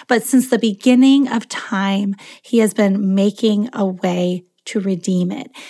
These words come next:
And that's what Jehovah Jireh encompasses, that he's providing for our daily needs, yes, but it's so much deeper than that. He is providing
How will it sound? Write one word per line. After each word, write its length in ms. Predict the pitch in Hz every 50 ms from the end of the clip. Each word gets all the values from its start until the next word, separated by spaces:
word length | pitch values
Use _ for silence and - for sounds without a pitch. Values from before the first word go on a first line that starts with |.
| - - _
And 240 | - 220 220 220 208
that's 420 | 214 214 214 233 240 233 - -
what 300 | 311 254 214 220 208 208
Jehovah 640 | - - 208 170 - - - 196 202 190 202 202 190
Jireh 800 | 180 - - - 196 180 180 185 185 185 180 175 170 170 170 - _ _ _ _ _ _ _ _ _ -
encompasses, 1200 | 226 220 202 - - - - - 254 247 - - 240 - - - - - - - - - - - - _ _ _ _ _ _ _ _ _ _ _ _ -
that 480 | 247 208 247 226 214 214 208 202 - _ _ _ _ -
he's 280 | - - 311 285 277
providing 500 | - - 285 226 262 - 285 311 330 302
for 120 | 254 - 269
our 120 | 254 240
daily 380 | 208 - 240 240 247 247 240 240
needs, 320 | 233 233 220 208 185 -
yes, 580 | 208 190 196 240 240 214 185 208 190 - - - - - - - _
but 160 | - 262 233
it's 160 | 220 220 - -
so 760 | - - - 247 233 226 233 254 269 262 247 226 214 196 190
much 580 | 190 202 214 214 208 196 220 214 - - - _ _ -
deeper 480 | - 269 262 254 254 262 240 214 190
than 240 | 196 - 202 190 180
that. 340 | 175 175 165 156 170 220 247 - - - - - - -
He 200 | - - 277 254
is 120 | 240 226 247
providing 1040 | - - 247 214 196 190 185 202 220 247 254 254 240 208 190 180 180 180 180 175